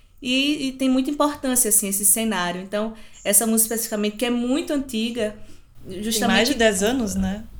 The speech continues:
Speaker 1: Tem,
Speaker 2: Essa música.
Speaker 1: tem mais de dez anos essa música. E ela, ela vai fala-, percorrendo, né, um pouco a cidade ali, os lugares que eu frequentava, Campo Grande,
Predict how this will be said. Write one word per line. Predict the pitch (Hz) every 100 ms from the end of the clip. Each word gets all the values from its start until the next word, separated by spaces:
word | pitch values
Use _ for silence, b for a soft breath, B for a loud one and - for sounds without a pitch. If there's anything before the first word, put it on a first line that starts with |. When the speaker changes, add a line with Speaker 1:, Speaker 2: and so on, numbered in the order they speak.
| -
Speaker 1:
Tem, | - 208
Speaker 2:
Essa | 202 208
música. | 240 -
Speaker 1:
tem |
mais | 208 208 220
de |
dez | 220 262 285
anos | 220 202
essa | 202 208
música. | 190 190 - b b b b -
E | 220
ela, | 226 233 233 233 226 220 214 208 190 -
ela | 208 226
vai | 226 240 277 302
fala-, | 302 - 285 285 269
percorrendo, | 277 269 302 277 262 285
né, | 262
um | 254
pouco | 247 254 254
a |
cidade | 254 220 226 220
ali, | 214 214 233
os | 233
lugares | 226 214 220
que | -
eu | 226
frequentava, | 214 208 202 196 208 240 196
Campo | 196 202 202
Grande, | 208 240 240 220 196